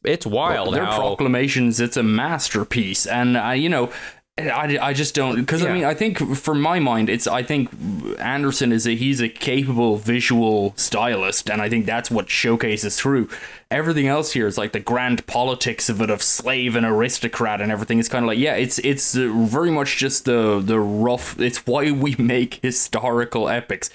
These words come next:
Speaker 2: It's why Swords and Sandals is an entire genre. It's 'cause you
Speaker 1: Mm-hmm.
Speaker 2: get to just play around with power dynamics that are, like, otherwise supposedly outmoded.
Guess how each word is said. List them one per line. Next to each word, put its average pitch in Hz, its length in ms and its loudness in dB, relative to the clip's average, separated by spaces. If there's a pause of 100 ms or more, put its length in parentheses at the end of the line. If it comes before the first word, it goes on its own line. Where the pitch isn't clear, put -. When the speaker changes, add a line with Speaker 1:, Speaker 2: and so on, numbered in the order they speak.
(140)
Speaker 2:
It's - 180 -2
why 147 100 2
Swords 143 600 0
and 117 100 2
Sandals 117 640 0
is 113 140 0
an 110 80 2
entire 113 440 0
genre. 110 720 0 (240)
It's 113 160 2
'cause 123 180 2
you 151 80 0
Speaker 1:
Mm-hmm. 143 40 -2
Speaker 2:
get 123 160 0
to 110 60 -4
just 113 200 -2
play 120 240 0
around 113 400 0
with 104 160 -2
power 117 340 0
dynamics 104 580 -2
that 107 120 0
are, 104 120 2
like, 101 280 -4 (240)
otherwise 120 580 2
supposedly 120 840 0
outmoded. 107 800 2